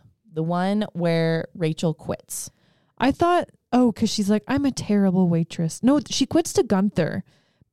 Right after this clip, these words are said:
Speaker 2: and she mentions Terry, but Terry's not in that episode.
Speaker 1: So his first episode is the one where Underdog gets away.
Speaker 2: Oh, yeah. She asks for a raise or an
Speaker 1: Yes.
Speaker 2: advance on her
Speaker 1: An
Speaker 2: paycheck.
Speaker 1: advance so she can go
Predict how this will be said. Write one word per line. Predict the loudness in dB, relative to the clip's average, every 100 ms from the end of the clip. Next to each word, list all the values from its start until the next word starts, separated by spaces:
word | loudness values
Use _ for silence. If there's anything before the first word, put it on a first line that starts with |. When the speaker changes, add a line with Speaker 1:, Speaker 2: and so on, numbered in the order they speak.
| -2
Speaker 2:
and | 0 4
she | 6
mentions | 6 6 4 4 2
Terry, | 0 0 0
but | -2
Terry's | -2 2 2 2
not | 2
in | 2 2
that | 0
episode. | -4 -6 -6 -6 -6 -10 -20 -20 _ _ _ _ _ _ _ _ _ _ _ _ _ _
Speaker 1:
So | -2 0
his | 0 2 2 4 2 0 -10 -8
first | 0 0 0 -2
episode | -2 -2 0 0 0
is | 0
the |
one | 0 2 0
where | 0
Underdog | 0 0 -2 -4
gets | -6 -8 -8
away. | -10 -12 -16 _ _ _ _ _ _ _ _ _ _
Speaker 2:
Oh, | 2 4
yeah. | 4 2
She | 0 0
asks | 0 -2 -4 0
for | 2
a | 2
raise | 4 4 4 0
or | 2 2
an |
Speaker 1:
Yes. | 4 2
Speaker 2:
advance | 2 2 4 2
on | 0 0
her | 0
Speaker 1:
An | 2 4
Speaker 2:
paycheck. | 4
Speaker 1:
advance | 2 0 0 -2 -4
so | -2 0 0
she | 0 -4
can | -4 0
go | 0 -2